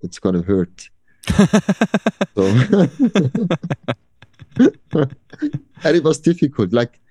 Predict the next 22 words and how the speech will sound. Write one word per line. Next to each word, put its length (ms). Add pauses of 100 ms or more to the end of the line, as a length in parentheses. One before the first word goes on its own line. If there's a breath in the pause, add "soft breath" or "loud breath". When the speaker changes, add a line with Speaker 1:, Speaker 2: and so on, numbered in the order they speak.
(140)
Speaker 1:
in 140
between, 400
friends 440
met 300
me 260
and 300
supported 600
me 180
or 120
spotted 520
me, 240 (500 soft breath)
but, 240
uh, 300 (720)
uh, 220
we 220
didn't 200
have 220
so 160
many 180
crash 340
pads 280
to 360